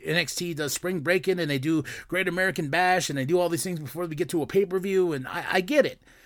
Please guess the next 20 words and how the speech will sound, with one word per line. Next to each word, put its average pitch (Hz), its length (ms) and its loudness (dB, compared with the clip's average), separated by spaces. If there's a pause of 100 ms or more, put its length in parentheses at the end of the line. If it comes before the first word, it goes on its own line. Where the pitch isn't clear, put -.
(240)
You 151 100 -4
know, 180 80 0
you 185 220 0
have 190 360 -2
to 214 80 0
build 147 460 -2
interest 147 640 -2
in 160 380 0 (160)
the 143 160 -2
product. - 580 2 (500)
And 156 440 2
Grayson 175 380 0
Waller 185 280 4
versus 160 340 -2
Carmelo 156 380 0
Hayes 190 320 2
sounds 151 260 0
great 143 300 2
on 123 140 -4
paper, 151 520 2